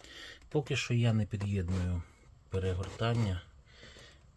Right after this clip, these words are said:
але його можна і програмно тут вимкнути, не обов'язково вимикати фізично, я просто ще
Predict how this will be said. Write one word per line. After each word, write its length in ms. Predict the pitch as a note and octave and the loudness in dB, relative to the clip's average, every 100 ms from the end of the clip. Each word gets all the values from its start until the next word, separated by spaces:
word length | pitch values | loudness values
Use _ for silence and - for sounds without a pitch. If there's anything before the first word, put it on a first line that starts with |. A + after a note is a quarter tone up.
| - | -6
але 380 | G2+ G2 G#2+ A2 | -2 2 2 2
його 240 | G2+ G#2 | 2 2
можна 340 | G#2 G2 F#2 G2 | 2 0 2 0
і 80 | |
програмно 600 | F#2+ G#2+ G2+ G#2 F#2 E2+ - | 2 2 4 2 2 0 -2
тут 160 | F2+ - | -6 -2
вимкнути, 540 | G#2+ A#2 - - F2+ | -2 -2 0 0 0
не 140 | E2+ | 8
обов'язково 720 | F2 F#2 F2+ F2+ - E2+ E2+ E2 - - | 10 10 6 -4 -6 -6 -6 -6 -10 -8
вимикати 480 | F2+ F#2 - F#2 - | -2 -2 -2 -4 -2
фізично, 580 | - A2+ D3+ - - F#2+ | 0 2 2 0 -2 -2
я 140 | A#2+ | -2
просто 380 | - G2+ - F#2 | -4 -4 0 0
ще 320 | - - G#2 | 2 0 0